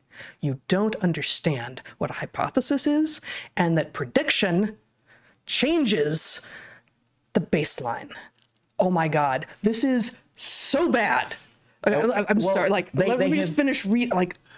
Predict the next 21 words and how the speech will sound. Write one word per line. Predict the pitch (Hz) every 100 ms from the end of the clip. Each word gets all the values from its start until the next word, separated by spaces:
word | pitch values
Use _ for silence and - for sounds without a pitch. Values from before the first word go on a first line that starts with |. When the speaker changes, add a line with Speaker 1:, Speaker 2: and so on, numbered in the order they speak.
| - -
Speaker 1:
this | 240 233
is | 185
so | - - - - 330 285
bad. | 247 202 104 - -
Okay, | 190
go | 160 147
on. | 135 -
Speaker 2:
They | - 147 151
have | 143 131
Speaker 1:
<laughs> | 143
This | 180
Speaker 2:
in-, | 196
Speaker 1:
is | - -
so | - 285
Speaker 2:
they | - 240
Speaker 1:
bad. | 156 160 131
Speaker 2:
have | - -
invalidated | 175 185 147 127 127 143 107 85 82 82 82 87 _ -
most | 101 104 107 -
of | 90
science | - 104 95 71 - -